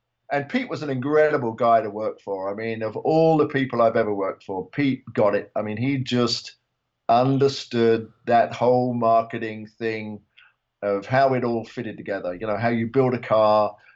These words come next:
you worked with the magazines, you developed the clothing, you know, you made parts. He just totally understood that. And, um, it was, it was a ride. It was a really good <laughs> roller coaster ride for about ten years.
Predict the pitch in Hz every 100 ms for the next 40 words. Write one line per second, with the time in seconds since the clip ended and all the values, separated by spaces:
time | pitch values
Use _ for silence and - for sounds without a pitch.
0 | - 113 123 131 - 120 117 113 110 104
1 | 104 107 107 107 101 101 113 117 123 120
2 | - 117 - 110 107 107 110 107 107 _
3 | _ _ _ - 117 101 98 113 123 123
4 | 120 - 104 107 - - - _ _ 165
5 | 220 - - - 147 147 135 120 113 -
6 | 113 107 - - _ _ _ _ _ -
7 | 101 104 104 101 101 104 98 101 101 135
8 | 127 131 - 135 147 135 123 127 107 110
9 | 127 135 113 117 139 127 117 127 117 120
10 | 139 131 123 139 127 - 113 117 113 110
11 | - 104 110 101 - 139 120 113 87 -